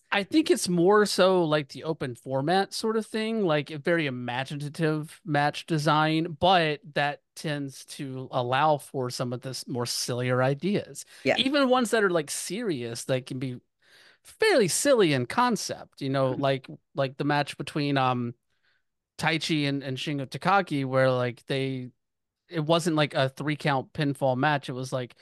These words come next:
Speaker 1: the first person to get, like, I can't remember the number off the top of my head, but it was, like, some obscene, like, like, big double digit number of actual, like,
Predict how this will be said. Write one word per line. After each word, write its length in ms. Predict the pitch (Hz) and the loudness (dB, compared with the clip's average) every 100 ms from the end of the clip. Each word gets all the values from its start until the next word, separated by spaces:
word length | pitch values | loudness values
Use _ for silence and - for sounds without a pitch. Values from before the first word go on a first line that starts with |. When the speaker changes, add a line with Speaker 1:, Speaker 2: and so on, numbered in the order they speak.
| - _ _ | -20 _ _
Speaker 1:
the 60 | 143 | -2
first 280 | 143 131 | -2 0
person 320 | - 139 - 131 | -2 -2 -2 -6
to 80 | 127 | -2
get, 220 | 135 135 | -2 0
like, 140 | 127 | -4
I 40 | 135 | -2
can't 180 | 185 | -2
remember 160 | 156 143 | 0 0
the 100 | 127 | 0
number 300 | 123 120 120 | 0 -2 -4
off 120 | 117 | -4
the 40 | 135 | -6
top 100 | 117 | -6
of 40 | |
my 100 | 123 | -4
head, 200 | 127 123 | -2 -2
but 80 | 131 | -4
it 40 | |
was, 100 | 127 | -6
like, 120 | 127 - | -8 -2
some 380 | 170 151 135 - - - _ | 2 2 2 -2 -20 -20 _
obscene, 560 | 143 135 - 151 139 131 | -4 -4 -2 0 2 0
like, 200 | 120 113 _ _ | -4 -8 _ _
like, 220 | 139 123 131 | -4 -2 -4
big 200 | 127 127 | -4 -2
double 220 | 123 127 | -2 -2
digit 260 | 131 135 | -4 -4
number 440 | 127 143 127 120 120 | 0 0 2 0 -2
of 280 | 131 120 151 | -4 -6 -4
actual, 460 | 135 123 - 131 123 | -4 -2 -4 -2 -2
like, 180 | 117 | -4